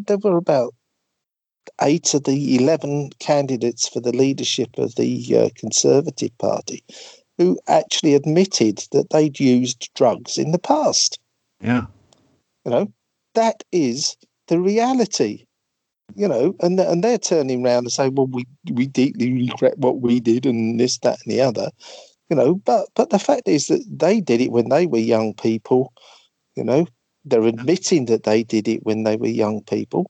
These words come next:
Speaker 1: and now they turn, but they will still continue to say that other young people, and they got away with it.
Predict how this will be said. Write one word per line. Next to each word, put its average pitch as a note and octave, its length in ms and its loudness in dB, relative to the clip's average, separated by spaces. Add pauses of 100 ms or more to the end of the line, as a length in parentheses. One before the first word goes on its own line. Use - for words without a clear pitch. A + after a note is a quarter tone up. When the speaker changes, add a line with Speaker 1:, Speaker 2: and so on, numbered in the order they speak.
Speaker 1:
and F#3 100 4
now F#3+ 160 2
they D3 180 2
turn, C#3 360 0 (160)
but F#3+ 200 0
they D#3+ 120 4
will D#3+ 140 2
still G#3+ 260 0
continue D3 540 -2
to - 140 -8
say C3 260 0
that C3+ 140 0
other F#3+ 180 2
young A#2 280 0
people, D3+ 540 -4 (280)
and G#3+ 120 2
they C4 120 2
got C4+ 200 0
away C4+ 220 2
with C#4+ 160 2
it. B2+ 160 -2